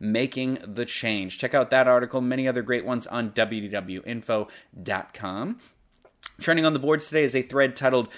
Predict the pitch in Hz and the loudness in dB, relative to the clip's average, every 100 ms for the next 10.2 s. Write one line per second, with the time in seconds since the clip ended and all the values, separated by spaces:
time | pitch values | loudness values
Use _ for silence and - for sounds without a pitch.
0 | - - 127 147 208 - 208 - 127 120 | -20 -10 -2 0 0 -2 0 2 2 4
1 | 160 117 107 143 143 131 - 113 110 - | 2 2 0 -2 0 -2 -2 -2 -4 -6
2 | - - 226 185 113 - 107 104 107 - | -10 -4 -4 -4 -4 2 2 2 -2 0
3 | 120 107 113 107 110 135 196 151 110 101 | 0 0 -4 -2 0 0 0 0 -2 -2
4 | - 101 139 135 101 104 - 113 104 - | -4 -2 0 0 0 -4 -6 -6 -6 0
5 | 131 117 110 - 123 117 123 113 107 113 | 2 4 2 0 -2 -2 -2 -2 0 2
6 | 120 120 - - 120 113 98 - 110 104 | 2 0 -8 -4 -2 -2 -4 -2 0 2
7 | 104 139 190 - - - - 135 120 117 | 2 -2 -6 -14 -20 -6 2 4 4 2
8 | 113 123 120 123 131 123 120 113 - 120 | 0 -2 -2 -2 -2 -2 -2 -2 0 2
9 | 113 104 107 - 104 101 98 101 - 98 | 0 -6 -10 -4 -2 -2 -4 -10 -8 -6
10 | 123 202 | -6 -8